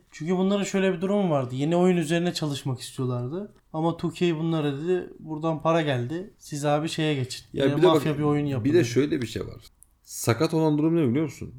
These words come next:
Speaker 2: An-, anladığım kadarıyla ve bildiğim kadarıyla Mafya birin öncesini anlatacaklar. Doğru mudur?
Speaker 1: Evet.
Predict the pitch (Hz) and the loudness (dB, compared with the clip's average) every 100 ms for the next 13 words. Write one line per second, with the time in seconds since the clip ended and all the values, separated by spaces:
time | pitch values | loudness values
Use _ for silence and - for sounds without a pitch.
0 | - 110 107 92 90 98 113 117 123 151 | -12 -4 -4 -4 -6 -4 2 4 6 4
1 | 131 101 90 90 95 110 123 113 101 131 | 4 2 4 2 0 0 0 2 2 0
2 | 185 254 _ - _ - 98 98 131 147 | -2 -6 _ -20 _ -6 0 4 4 2
3 | - 147 123 135 185 127 127 131 127 - | 0 0 2 2 2 4 4 4 2 2
4 | 139 131 95 - 82 - 85 85 98 123 | 2 2 2 -2 -8 -10 -10 -2 6 8
5 | 175 117 - - - 135 120 117 | 8 4 -2 -10 -12 -8 -8 -10